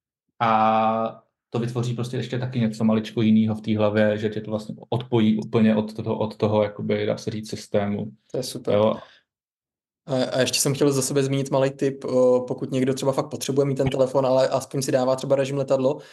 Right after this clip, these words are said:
Speaker 2: takže zase v n-, v nových telefonech jdou nastavit jako automatizace, že třeba v deset večer se vám sám zapne režim letadlo a, a podobné věci. Takže to, to jde taky, když tak, o, udělat. Protože někdy se mi stávalo, že jsem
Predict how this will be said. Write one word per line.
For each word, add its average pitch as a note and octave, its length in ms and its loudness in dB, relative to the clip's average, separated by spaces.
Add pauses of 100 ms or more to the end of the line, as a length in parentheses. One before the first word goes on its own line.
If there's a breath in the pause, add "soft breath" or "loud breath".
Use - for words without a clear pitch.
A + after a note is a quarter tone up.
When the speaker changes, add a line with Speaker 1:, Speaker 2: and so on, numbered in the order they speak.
(260 loud breath)
Speaker 2:
takže C3 240 -2
zase C3 280 0
v C3 80 0
n-, C3 340 0
v B2 180 -6
nových B2+ 360 2
telefonech B2+ 480 2
jdou C3 100 2
nastavit B2+ 520 0
jako C3 180 0
automatizace, C3 800 0
že B2+ 80 -2
třeba B2 460 2
v A#2+ 80 -4
deset B2+ 240 -2
večer A#2+ 320 0
se C3 120 -6
vám B2 200 2
sám B2 480 0
zapne B2+ 340 2
režim B2+ 220 2
letadlo A#2+ 400 0 (360 loud breath)
a, A#2 120 -4
a B2+ 140 0
podobné B2+ 340 4
věci. A#2+ 420 -2
Takže B2 220 -6
to, A#2+ 200 -4
to A#2+ 140 -10
jde B2 80 -4
taky, B2+ 220 -8
když B2 140 -4
tak, - 380 -10
o, B2+ 200 -6
udělat. B2+ 340 2
Protože C#3+ 280 2
někdy C#3 240 2
se D3 100 0
mi C#3 80 2
stávalo, C3 380 2
že B2 60 -2
jsem C3 200 -2